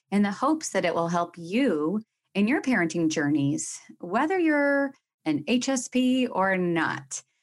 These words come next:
I'm sure this can help any of you who at times feel overwhelmed, which I think is probably all of you. <laughs> So first, I want to kind of talk about some of the most common challenges for highly sensitive people as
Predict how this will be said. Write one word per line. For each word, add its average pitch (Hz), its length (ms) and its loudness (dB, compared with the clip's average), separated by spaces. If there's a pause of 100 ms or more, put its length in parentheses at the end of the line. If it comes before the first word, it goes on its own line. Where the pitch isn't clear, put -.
(220)
I'm 196 100 -4
sure 233 260 0
this 214 200 0
can 190 180 -4
help 165 320 0
any 196 360 2
of 185 120 -4
you 165 300 0
who 165 220 -2
at 160 100 -6
times 170 500 -2
feel 156 420 -2
overwhelmed, 156 760 -2 (400)
which - 400 -4 (100)
I 196 60 0
think 190 200 -2
is 190 100 -4
probably 190 540 -2 (240)
all 277 200 0
of - 100 -4
you. - 220 -4
<laughs> 311 400 -2
So - 400 -4 (600)
first, 403 240 -2
I 277 60 2
want 233 160 2
to 214 60 -2
kind 214 160 -4
of 170 180 -2
talk 175 260 -2
about 160 340 -2
some 214 240 0
of 185 140 0
the 160 280 2 (240)
most 196 300 -2
common 170 360 0
challenges 156 840 0
for 185 260 0
highly 160 420 0
sensitive 160 720 -4
people 170 680 -2
as 160 260 -2